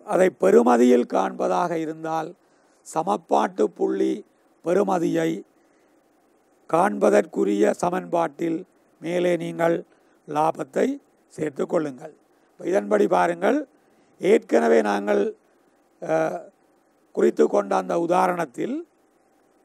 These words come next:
இந்த ஒரு மேலதிக தரவை நாங்கள் சேர்த்து கொள்ளலாம். இந்த கம்பெனி ரூபா ரெண்டு லட்சத்தை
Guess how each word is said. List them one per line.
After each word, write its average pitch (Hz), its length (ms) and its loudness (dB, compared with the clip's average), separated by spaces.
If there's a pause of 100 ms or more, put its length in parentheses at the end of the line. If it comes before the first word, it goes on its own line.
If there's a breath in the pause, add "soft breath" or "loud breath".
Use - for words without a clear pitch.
(460 soft breath)
இந்த 156 280 2
ஒரு - 160 6
மேலதிக 214 520 0
தரவை 190 340 -2
நாங்கள் 180 280 -6
சேர்த்து 165 340 -6
கொள்ளலாம். 156 500 -6 (840 soft breath)
இந்த 196 240 0
கம்பெனி 202 760 -2 (480)
ரூபா 233 600 4 (800)
ரெண்டு 214 340 2
லட்சத்தை 180 800 -2